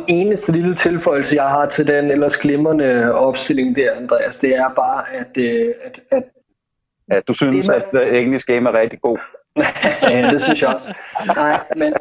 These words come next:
Speaker 1: men man kan, man kan godt, øh, man kan godt acceptere i Liverpool, at der skal penge til at bygge sådan et
Speaker 2: Præcis.
Speaker 1: fodboldhold her, men det kan man, fordi at man ved, at vi passer på vores egne,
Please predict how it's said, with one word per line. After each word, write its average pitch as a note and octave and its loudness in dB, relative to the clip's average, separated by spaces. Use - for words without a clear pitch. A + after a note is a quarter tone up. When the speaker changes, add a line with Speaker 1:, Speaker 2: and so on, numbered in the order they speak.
Speaker 1:
men D3+ 0
man D3 -2
kan, D3+ 0
man C#3+ -4
kan D3+ -6
godt, E3 -4
øh, B2+ 0
man D3+ -2
kan D#3 -8
godt E3+ -4
acceptere E3 -12
i C#4+ -14
Liverpool, B2 -8
at B2+ -2
der C3+ 0
skal D3 -6
penge C#3 -4
til C#3 -8
at - -6
bygge - -4
sådan - -8
et - -4
Speaker 2:
Præcis. A#2+ 2
Speaker 1:
fodboldhold B2+ -2
her, B2 -4
men C3 -4
det - -4
kan F3 -2
man, E3+ -2
fordi F3+ -4
at C3+ 0
man C3 0
ved, D3 0
at B2 0
vi B2+ -2
passer B2 -4
på B2+ -4
vores A2+ -2
egne, C#3 -2